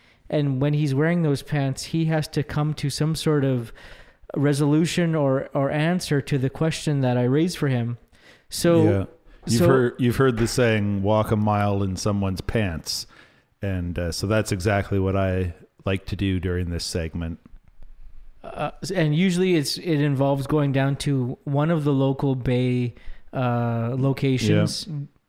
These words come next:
Speaker 1: sometimes downtown, sometimes Saint Vital.
Speaker 2: Yeah. I rarely would go to Polo Park, though.
Speaker 1: It's a, it's a, it's a zoo over
Speaker 2: It
Speaker 1: there.
Speaker 2: is. I
Speaker 1: Uh,
Speaker 2: just, yeah.
Speaker 1: I went over there today. It just wasn't pretty.
Speaker 2: <laughs>
Speaker 1: But anyways, so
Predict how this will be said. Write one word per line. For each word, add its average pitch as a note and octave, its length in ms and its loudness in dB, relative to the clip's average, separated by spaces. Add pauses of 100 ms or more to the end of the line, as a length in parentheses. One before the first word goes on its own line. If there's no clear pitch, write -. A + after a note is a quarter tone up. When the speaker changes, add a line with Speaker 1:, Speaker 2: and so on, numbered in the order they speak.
Speaker 1:
sometimes D#3 460 0
downtown, C#3 480 0
sometimes C3+ 460 -2
Saint C3 160 -2
Vital. A#2+ 420 -4 (140)
Speaker 2:
Yeah. G2+ 300 0 (120)
I C3+ 60 2
rarely A#2+ 380 6
would G#2 200 2
go G#2 140 2
to G2 80 0
Polo F#2+ 360 -2
Park, F#2 400 -4
though. F#2 320 -2
Speaker 1:
It's D#3+ 180 -2
a, A3 80 4
it's G#3 160 0
a, D3+ 220 0
it's F3 140 0
a G#3 60 2
zoo B2 340 0
over A2+ 180 0
Speaker 2:
It A#2+ 40 4
Speaker 1:
there. G#2 280 4
Speaker 2:
is. - 180 -12
I - 60 -4
Speaker 1:
Uh, C#3+ 100 2
Speaker 2:
just, A#2 220 0 (320)
yeah. - 140 -6
Speaker 1:
I F#3+ 40 4
went F#3 200 4
over C#3 180 4
there C3 160 2
today. A#2+ 360 0
It A#2 40 0
just B2+ 220 -4
wasn't A#2 260 -2
pretty. G#2+ 340 -4 (120)
Speaker 2:
<laughs> - 180 -4
Speaker 1:
But E3+ 920 0
anyways, C#3+ 640 2
so E3+ 400 2